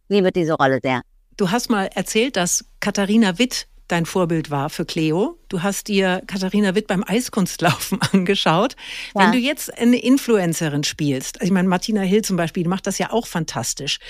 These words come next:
Speaker 2: Klickst du dich dann durch tausend Instagram-Accounts?
Speaker 1: Die Figur ist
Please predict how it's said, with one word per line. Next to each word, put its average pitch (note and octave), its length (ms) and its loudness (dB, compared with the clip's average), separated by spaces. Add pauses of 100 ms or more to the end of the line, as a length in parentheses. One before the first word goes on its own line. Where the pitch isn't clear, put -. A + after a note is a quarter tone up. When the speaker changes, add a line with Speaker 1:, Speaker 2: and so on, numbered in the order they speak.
(420)
Speaker 2:
Klickst - 420 0
du D#4+ 40 0
dich C#4 220 -2
dann B3+ 240 2
durch G#3+ 280 2
tausend C#4 540 0
Instagram-Accounts? C#4 1400 0 (500)
Speaker 1:
Die A#3+ 120 4
Figur B3+ 440 0
ist - 140 -4